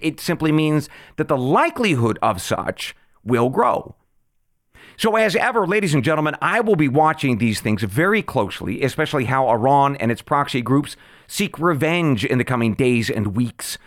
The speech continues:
because that could have effects on all of us, especially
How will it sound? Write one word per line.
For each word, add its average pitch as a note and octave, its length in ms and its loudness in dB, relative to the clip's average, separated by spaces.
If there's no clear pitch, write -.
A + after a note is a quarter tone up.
because D3+ 300 -2
that A3 200 -2
could F#3+ 100 0
have D#3+ 200 0
effects D3 460 -2
on D#3 200 2
all F3 320 4
of A2+ 80 0
us, - 260 -8
especially A#2+ 680 -2